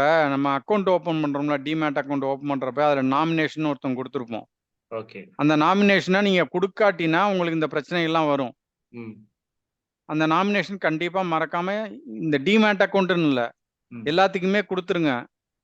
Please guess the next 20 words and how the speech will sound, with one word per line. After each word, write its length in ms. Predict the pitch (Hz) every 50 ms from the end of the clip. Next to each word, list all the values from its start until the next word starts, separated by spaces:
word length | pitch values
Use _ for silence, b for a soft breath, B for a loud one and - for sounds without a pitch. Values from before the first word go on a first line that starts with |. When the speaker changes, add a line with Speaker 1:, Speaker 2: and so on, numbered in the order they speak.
| _ _ _ _ _ _ _ _ _ _ _ _ _ _ _ -
Speaker 2:
ம். 0 |
Speaker 1:
எல்லாருக்கும் 440 | 147 151 165 175 175 175 170 202 202
இது 120 | 190 185
வந்து 200 | 175 170 175 180 196
ஒரு 160 | 196 185 170 160 139
தெளிவான 480 | 165 160 160 170 180 180 180 185 180
செய்தி. 300 | 156 - 175 160 151 147 139 135 139
எந்த 260 | 143 151 160 165 175 160
பேங்க் 360 | 139 156 156 170 170 160 180
அக்கவுண்டா 300 | 160 - 180 165 151 156
இருந்தாலும் 300 | 151 147 147 151 156 147
சரி, 200 | 139 156 151 151
எந்த 180 | 147 151 160 165
அக்கவுண்டா 320 | 156 - 165 156 147 147
இருந்தாலும் 340 | 147 143 139 139 139 131 -
சரி, 160 | 131 117 110 - b b b b b _ _
நாளைக்கு 320 | 143 151 170 165 165 156 156
Speaker 2:
ம். 20 |
Speaker 1:
நீங்க 200 | 156 156 147 131
கொடுத்தீங்கன்னா, 580 | - 190 202 202 196 226 208 190 180 170 175 190